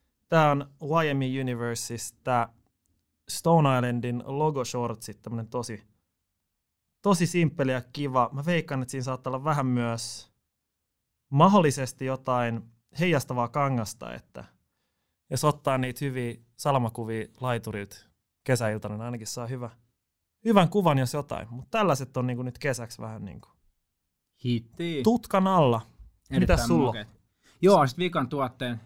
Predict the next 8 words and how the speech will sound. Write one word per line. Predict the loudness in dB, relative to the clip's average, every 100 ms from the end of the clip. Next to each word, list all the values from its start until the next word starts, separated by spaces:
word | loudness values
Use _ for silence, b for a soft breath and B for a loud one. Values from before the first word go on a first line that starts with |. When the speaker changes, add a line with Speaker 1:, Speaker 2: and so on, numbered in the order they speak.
| _ _ _ _ b b b -6
Speaker 2:
tästä | -4 0
viides | 0 -2 -6
listalta. | -8 -8 -8 -8 -8
Mulla | -12 _ _ _ _ _ 0 4
on |
semmonen | 6
Marc | 6 6 4 0
Jacobsin | -4 -2 -2 -2 -2 -2